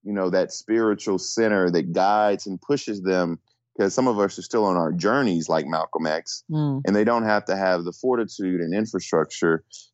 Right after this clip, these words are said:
Speaker 1: to allow them that courage to sit like Rosa. Like, you can be an average individual and go out and change the world. There's nothing to stop you from doing that.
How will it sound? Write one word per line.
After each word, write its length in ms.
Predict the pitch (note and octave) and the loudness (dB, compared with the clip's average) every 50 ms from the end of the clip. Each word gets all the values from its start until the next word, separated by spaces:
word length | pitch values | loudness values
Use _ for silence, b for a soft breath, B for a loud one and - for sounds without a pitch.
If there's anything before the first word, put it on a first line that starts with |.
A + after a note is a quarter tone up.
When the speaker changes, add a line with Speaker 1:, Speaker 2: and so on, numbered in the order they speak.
| _ | _
Speaker 1:
to 180 | - A#2 G2+ F#2+ | -2 0 2 2
allow 340 | F2 F2+ F2+ F#2+ F#2+ F#2+ F2+ | 4 4 4 4 2 2 0
them 180 | F2+ F2+ F2+ | -2 -6 -6
that 180 | E2+ D#2+ C#2 - | -6 -8 -8 -10
courage 420 | - - G2 F#2+ F#2 F2+ - - - | -6 -4 -2 -2 -2 -4 -6 -8 -8
to 100 | - F2 | -8 -6
sit 320 | - - - - - - | -4 -2 -2 -2 -2 -2
like 200 | - E2+ E2+ E2 | -2 -2 -2 -2
Rosa. 480 | - A#2 D#3+ G3 E3 G#2 F2+ D#2+ C#2+ C#2+ C2 - | -2 -2 -2 -2 -2 -2 -2 -4 -4 -4 -6 -6
Like, 220 | - G2+ G#2 - | -4 -4 -2 -2
you 140 | - B2+ F3 - | -2 -2 -2 -2
can 140 | - E3 | -4 -2
be 180 | D3 D3 D3 C#3+ | 0 0 0 0
an 120 | C3 A#2 - - | 0 -2 -4 -2
average 360 | - A2 B2+ C#3+ D3 D3 A#2 B2+ | 0 0 0 0 0 0 0 0
individual 640 | A#2+ A2+ G#2 A2 C3 C#3+ C#3 A#2 F#2+ F2+ F#2 - - | 0 0 2 0 0 0 2 2 2 2 2 0 0
and 200 | D2+ G2 G2 F#2+ | -2 -2 0 2
go 200 | G#2+ C3 A#2+ G2 | 2 2 2 2
out 360 | G#2+ B2 C3 A2+ E2+ - - - _ | 2 2 2 2 0 -2 -4 -8 _
and 200 | - F#2 F#2 F#2 | -2 0 0 0
change 420 | F2 - A2+ G#2+ A2+ A#2 A2+ G#2 G#2 | 0 0 0 2 2 2 0 0 0
the 80 | F#2+ | 0
world. 440 | F2+ F2+ A2+ - G2 - - - - - _ - | 2 2 2 2 2 2 0 -2 -6 -12 _ -4
There's 220 | - F#2+ G2+ F#2+ | -2 0 0 2
nothing 280 | G#2 G#2+ A2 - G#2+ G2+ | 0 0 0 0 -2 -4
to 60 | F#2+ | -4
stop 280 | - - F#2 F#2+ - - | -4 0 -2 -2 0 -2
you 60 | - | -6
from 180 | - - G#2 G2+ | -4 -2 0 2
doing 220 | - C2+ A1 - - | 2 2 2 0 -2
that. 140 | - - - | -4 -6 -10